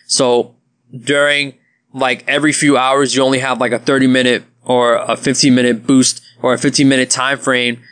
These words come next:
to use it. I would enjoy that. It kinda would've made the final battle a little bit more interesting with her, but that's just my opinion on it. Now to the Rangers, I'm gonna start off with, uh, Sam, because Sam is the most lackluster,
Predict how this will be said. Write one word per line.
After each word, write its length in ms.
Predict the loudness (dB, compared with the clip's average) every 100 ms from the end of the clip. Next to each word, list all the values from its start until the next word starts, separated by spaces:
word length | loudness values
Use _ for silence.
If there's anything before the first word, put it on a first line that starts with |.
| -4
to 100 | 0
use 300 | 2 2 2
it. 180 | 0 -2 -2
I 100 | -2
would 140 | 0
enjoy 320 | 0 0 0
that. 260 | 0 0 -2
It 80 | -4
kinda 220 | -2 -2
would've 160 | 0 0
made 100 | 0
the 60 |
final 240 | 0 -2 0
battle 260 | 0 0
a 20 |
little 140 | 0 0
bit 60 |
more 180 | -2 -2
interesting 380 | -2 -2 0 0
with 140 | 0
her, 260 | 0 -2 -2 -10 -20 -6
but 100 | -2
that's 140 | 0 -2
just 100 | -2
my 100 | -4
opinion 280 | -2 -2
on 120 | 0 0
it. 160 | -2 -8 -18 -16 -16 -6
Now 160 | -4 -2
to 120 | 0
the 80 | 0
Rangers, 340 | 0 0 0
I'm 80 | 0
gonna 120 | 0
start 120 | 0
off 100 | 0
with, 220 | -2 -4 -4
uh, 300 | -2 0 0
Sam, 520 | 0 0 0 0 -4 -6 -16 -8
because 240 | -2 0
Sam 300 | 0 0 0
is 80 | 0
the 80 | 2
most 300 | 2 0 -2
lackluster, 840 | -2 -4 -4 -2 -2 0 0